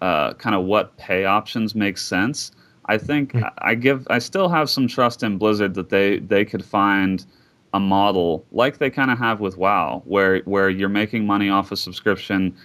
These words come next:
Speaker 1: and you're making money off of, you know, cosmetic things or name changes or server transfers. Like, I don't have a problem charging people for that because that's not something you have to do. That's something that if, if you wanna hop around servers, then sure, you can pay to do it.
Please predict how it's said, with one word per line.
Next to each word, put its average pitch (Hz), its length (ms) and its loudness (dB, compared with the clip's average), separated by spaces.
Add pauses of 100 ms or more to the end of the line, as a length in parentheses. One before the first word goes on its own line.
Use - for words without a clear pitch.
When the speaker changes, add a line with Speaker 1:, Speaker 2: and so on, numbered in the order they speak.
(280)
Speaker 1:
and 131 280 4
you're 117 100 4
making 110 380 2
money 104 260 4
off 101 340 0
of, 101 320 0
you 104 100 0
know, 92 120 4
cosmetic 104 640 0
things 104 600 0
or 92 340 4 (260)
name 98 360 2
changes 98 420 0
or 92 80 0
server 101 340 0
transfers. 101 720 0
Like, 95 220 2 (380)
I 160 80 2
don't 170 140 2
have 156 140 2
a 131 40 -10
problem 131 280 0
charging 104 400 0
people 92 280 -4
for 90 160 -6
that 85 360 0
because 98 440 0
that's - 280 -4
not 123 260 2
something 123 380 0
you 117 100 0
have 107 260 -2
to 104 100 -2
do. 95 400 2 (300)
That's 104 200 2
something 110 420 0
that 104 160 0 (100)
if, 98 200 -2
if - 220 -4
you 104 80 2
wanna 107 480 4
hop 98 300 0
around 92 300 2
servers, 110 500 0
then 123 120 2
sure, 156 200 -2
you 107 160 2
can 107 160 -6
pay 98 160 0
to 95 100 0
do 123 160 6
it. 85 180 2